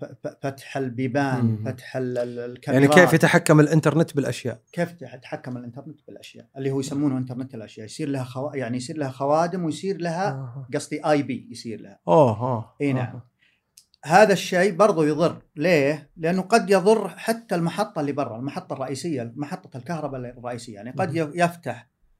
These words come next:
Speaker 1: آي بي يد-، يدخل على بيت معين، بيت عادي، شخص
Speaker 2: اختراقات.
Speaker 1: عادي،
Speaker 2: يت-،
Speaker 1: شخص
Speaker 2: يدخل على
Speaker 1: عادي.
Speaker 2: بيت،
Speaker 1: هذا
Speaker 2: يدخل على بيتك.
Speaker 1: المسكين
Speaker 2: إيه.
Speaker 1: اللي عنده أبويت ذا صغير،
Speaker 2: إيه.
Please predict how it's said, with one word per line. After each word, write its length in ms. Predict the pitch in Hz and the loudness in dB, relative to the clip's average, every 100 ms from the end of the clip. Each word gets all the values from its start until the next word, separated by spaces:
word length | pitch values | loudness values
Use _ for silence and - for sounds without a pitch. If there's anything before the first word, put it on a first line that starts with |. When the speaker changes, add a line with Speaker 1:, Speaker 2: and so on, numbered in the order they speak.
| _ _ _ _ _ | _ _ _ _ _
Speaker 1:
آي 180 | 160 165 | 2 2
بي 240 | 156 170 | 0 0
يد-، 180 | 160 175 175 | 0 -2 -2
يدخل 380 | 156 160 - | -4 -4 -6
على 280 | 127 139 139 | -4 0 -2
بيت 360 | 127 170 135 135 | 0 0 0 -4
معين، 500 | 127 147 123 104 110 | -2 -2 -2 -6 -8
بيت 280 | 185 175 175 | -8 -8 -8
عادي، 200 | 170 165 | -8 -4
شخص 20 | |
Speaker 2:
اختراقات. 380 | 156 180 165 160 | -4 0 0 2
Speaker 1:
عادي، 320 | 151 117 135 | 0 0 0
Speaker 2:
يت-، 60 | |
Speaker 1:
شخص 120 | 175 180 | 0 2
Speaker 2:
يدخل 200 | 180 190 | 4 6
على 140 | 175 | 6
Speaker 1:
عادي. 160 | 165 156 | 8 8
Speaker 2:
بيت، 120 | 160 | 8
Speaker 1:
هذا 120 | 165 | 6
Speaker 2:
يدخل 180 | 143 143 | 6 4
على 80 | 143 | 6
بيتك. 160 | 156 | 6
Speaker 1:
المسكين 640 | 160 160 - - 165 170 | 8 4 2 4 4 6
Speaker 2:
إيه. 240 | 151 180 143 | 6 6 4
Speaker 1:
اللي 220 | 147 147 | 0 0
عنده 300 | 139 151 147 | 0 0 2
أبويت 440 | 143 143 147 135 | 2 2 2 2
ذا 100 | 147 | 2
صغير، 540 | 135 - 147 151 175 | 2 4 4 6 6
Speaker 2:
إيه. 60 | 190 | 4